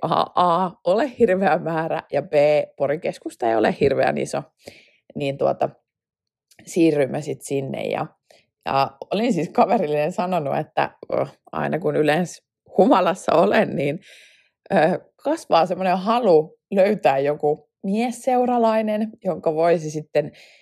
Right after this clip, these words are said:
viedä kotiinsa tai lähteä hänen mukaansa.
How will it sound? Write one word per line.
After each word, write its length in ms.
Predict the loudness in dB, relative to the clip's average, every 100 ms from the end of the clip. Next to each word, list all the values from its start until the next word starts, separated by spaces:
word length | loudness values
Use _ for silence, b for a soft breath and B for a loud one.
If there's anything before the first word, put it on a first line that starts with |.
| b b 2
viedä 240 | 4 4 0 0
kotiinsa 580 | 0 0 0 0 -4 -6 -2
tai 200 | 0 2
lähteä 440 | -2 -4 -4 -4 -2
hänen 300 | -2 0 0
mukaansa. 720 | 0 0 2 0 0 0